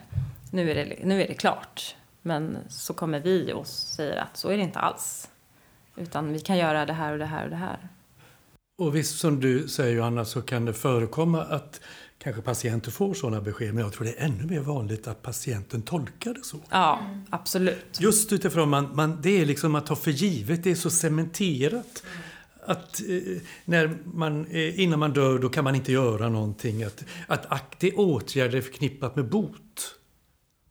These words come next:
Speaker 2: Och, och det, det är det som spelar spratt då,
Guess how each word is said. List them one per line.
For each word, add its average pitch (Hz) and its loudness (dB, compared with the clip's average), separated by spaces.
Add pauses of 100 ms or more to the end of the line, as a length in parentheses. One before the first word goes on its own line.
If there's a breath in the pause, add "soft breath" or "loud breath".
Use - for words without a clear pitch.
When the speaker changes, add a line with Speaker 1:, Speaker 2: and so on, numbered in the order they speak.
(640)
Speaker 2:
Och, 185 4
och 170 2
det, 185 4 (180)
det 180 0
är 185 4
det 180 4
som 170 0
spelar 175 0
spratt 226 -6 (180)
då, 196 -10